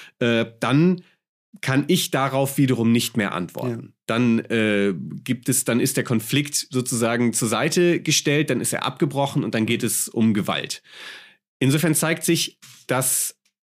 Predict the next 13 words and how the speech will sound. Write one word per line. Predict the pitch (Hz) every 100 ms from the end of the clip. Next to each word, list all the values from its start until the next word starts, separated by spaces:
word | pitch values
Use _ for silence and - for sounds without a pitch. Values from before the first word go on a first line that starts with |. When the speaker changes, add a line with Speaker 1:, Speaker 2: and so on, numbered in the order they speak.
| _ _ -
Speaker 1:
Konflikt | 143 127 160 170 - -
ein | 131 139 139 _ -
kommunikatives | 151 156 165 165 143 185 147 - - -
Phänomen | - 123 98 87 80
ist. | - - 104 110
Speaker 2:
Mhm. | 120
Speaker 1:
Also | - 120 135
Konflikt | 143 131 - 165 -
funktioniert | - 151 147 151 139 160 160
nur | 139 135 139 135 135 _
über | - 127 113 107 98 98 _ _ _ -
Kommunikation. | - 113 107 98 95 - - - - _ - -
Und | - 113 117 -